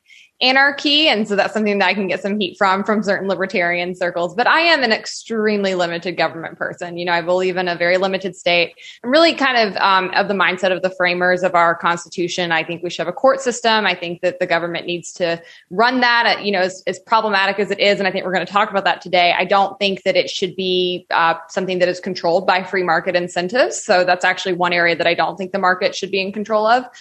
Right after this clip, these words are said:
Um, I think we need a s-, a limited military, certainly nothing like what we have now.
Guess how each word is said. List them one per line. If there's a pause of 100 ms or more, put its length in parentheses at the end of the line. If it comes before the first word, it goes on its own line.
(220)
Um,
I
think
we
need
a
s-,
a
limited (120)
military,
certainly
nothing
like
what
we
have
now.